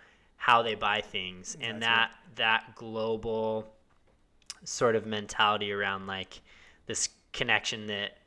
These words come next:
Speaker 1: you know, our purchases, the things we wear, the things we use, that, like, it really ties us to this global network of, of humanity, you know?
Speaker 2: I love that.
Speaker 1: Um, so that, that's something that has always stuck with me.
Speaker 2: That, that's almost a,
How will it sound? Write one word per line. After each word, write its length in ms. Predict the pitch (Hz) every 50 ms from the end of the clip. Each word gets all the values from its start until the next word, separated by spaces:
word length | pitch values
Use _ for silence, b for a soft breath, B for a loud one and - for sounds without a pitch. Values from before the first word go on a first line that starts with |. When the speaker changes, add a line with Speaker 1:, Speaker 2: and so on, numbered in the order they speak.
| _ _
Speaker 1:
you 100 | - 110
know, 200 | 101 101 98 98
our 180 | 101 98 92 92
purchases, 720 | - - - - 143 139 139 135 - - 131 123 123 113
the 80 | 107 104
things 280 | - - 131 127 117 120
we 80 | 120
wear, 380 | 120 120 120 117 117 117 113 110
the 320 | 104 101 98 101 101 104 -
things 240 | - - 131 113 107
we 80 | 113 110
use, 400 | 104 110 113 113 113 113 104 98
that, 120 | 101 -
like, 220 | - 104 104 - -
it 100 | - -
really 220 | 135 165 160 139
ties 420 | - - - - 101 101 101 98
us 140 | 104 98 -
to 140 | - - 110
this 260 | 101 101 95 - B B B B B B _
global 280 | - 123 117 107 107 104
network 480 | 104 107 - 104 107 101 104 - -
of, 400 | 110 104 98 95 95 - - - - -
of 120 | - 104
humanity, 800 | - - - 120 110 107 110 120 139 139 120 104 95 95 90 - - -
you 160 | 143 139 135
know? 260 | 123 120 120 127 143 117
Speaker 2:
I 80 | 110
love 180 | 107 110 117 117
that. 280 | 117 110 107 - - - -
Speaker 1:
Um, 420 | 127 127 120 120 117 113 113 110
so 140 | - - 151
that, 300 | 156 151 151 151 - - - 135 139 - - -
that's 260 | 156 151 151 151 -
something 240 | 165 147 135 127 120
that 100 | 117 113
has 140 | 107 104
always 220 | 113 110 107 104 -
stuck 320 | - - 107 92 90 -
with 180 | - 101 - -
me. 180 | 104 101 98
Speaker 2:
That, 260 | 107 135 135 - - -
that's 200 | 143 143 139 160
almost 320 | 151 147 143 131 - -
a, 300 | 135 123 123 123 123 -